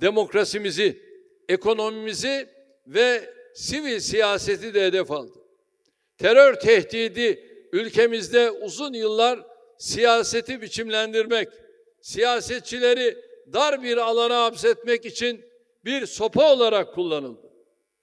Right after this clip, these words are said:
Biz yirmi iki seneyi aşan iktidarlarımız boyunca bu tuzağa asla düşmedik. Güvenlik, özgürlük dengesini daima muhafaza ettik. Bu topraklardaki ezeli ve ebedi kardeşliğimize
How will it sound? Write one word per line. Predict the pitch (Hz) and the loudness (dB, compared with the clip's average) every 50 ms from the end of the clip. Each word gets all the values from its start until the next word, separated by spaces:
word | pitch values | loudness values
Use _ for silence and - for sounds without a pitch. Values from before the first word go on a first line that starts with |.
| _ _ _ _ _ _ _ _ | _ _ _ _ _ _ _ _
Biz | 135 208 285 311 302 254 - - - _ _ _ _ _ _ _ _ | -8 -4 -4 -4 -4 -6 -12 -20 -20 _ _ _ _ _ _ _ _
yirmi | - 185 220 226 220 226 233 233 | -6 -6 -6 -4 -4 -4 -4 -6
iki | 220 220 233 240 | -6 -8 -10 -10
seneyi | 190 - 220 220 214 214 220 220 | -6 -6 -4 -4 -2 -2 -2 -2
aşan | 208 196 160 - 202 214 202 | -2 -4 -6 -6 -8 -8 -8
iktidarlarımız | 185 - - 202 202 196 202 196 202 208 208 202 202 202 208 202 170 151 | -10 -10 -10 -8 -6 -4 -4 -2 -2 -2 -4 -4 -4 -6 -8 -12 -8 -6
boyunca | 185 196 196 196 190 170 156 175 143 - _ _ _ _ _ _ _ _ _ - | -4 -4 -4 -4 -6 -8 -8 -8 -8 -10 _ _ _ _ _ _ _ _ _ -12
bu | 262 - | -10 -10
tuzağa | - - 233 226 175 214 233 240 240 233 220 - - - _ _ _ _ _ _ _ _ | -10 -10 -10 -2 0 2 2 2 0 -2 -6 -10 -18 -20 _ _ _ _ _ _ _ _
asla | 190 190 - - - 180 175 165 | -8 -6 -6 -4 -4 -6 -6 -6
düşmedik. | 147 123 127 139 135 120 - - _ _ _ _ _ _ _ _ _ _ _ _ _ _ _ _ _ _ | -8 -14 -18 -20 -20 -20 -20 -20 _ _ _ _ _ _ _ _ _ _ _ _ _ _ _ _ _ _
Güvenlik, | - 139 196 233 233 226 233 247 262 247 247 - - - - _ _ _ | -4 0 2 2 2 2 0 -2 -6 -8 -10 -16 -20 -20 -20 _ _ _
özgürlük | - 156 160 139 127 165 160 165 165 156 - - _ _ _ | -10 -8 -8 -8 -8 -10 -10 -8 -10 -14 -16 -16 _ _ _
dengesini | 139 147 160 160 151 151 143 - - 151 160 170 160 151 _ _ _ _ _ _ | -6 -6 -6 -6 -8 -10 -12 -12 -14 -14 -16 -16 -18 -20 _ _ _ _ _ _
daima | 147 240 240 214 208 190 185 180 180 175 | 0 0 0 0 0 -2 -4 -6 -6 -6
muhafaza | 165 165 160 156 131 135 147 143 151 | -6 -8 -8 -8 -8 -10 -10 -10 -10
ettik. | 151 135 - _ _ _ _ _ _ _ _ _ _ _ _ _ _ _ _ _ _ | -12 -12 -14 _ _ _ _ _ _ _ _ _ _ _ _ _ _ _ _ _ _
Bu | 240 269 | -16 -4
topraklardaki | - 254 254 240 240 226 240 233 240 226 233 226 226 240 233 226 233 240 | 0 0 0 0 0 -4 -4 -2 -2 -2 -2 0 0 0 -2 -2 0 2
ezeli | 240 220 208 175 208 233 233 240 262 269 247 233 | 2 2 2 0 -2 -2 -2 -2 -6 -4 0 0
ve | 233 226 | 0 0
ebedi | 220 214 226 226 226 226 247 247 | 2 0 0 0 0 -2 -8 -10
kardeşliğimize | 226 - 190 214 226 214 220 208 - - 220 226 220 220 220 202 156 196 214 180 | -8 -4 -2 -2 -2 -2 -4 -8 -10 -10 -10 -10 -10 -10 -12 -8 -6 -6 -6 -6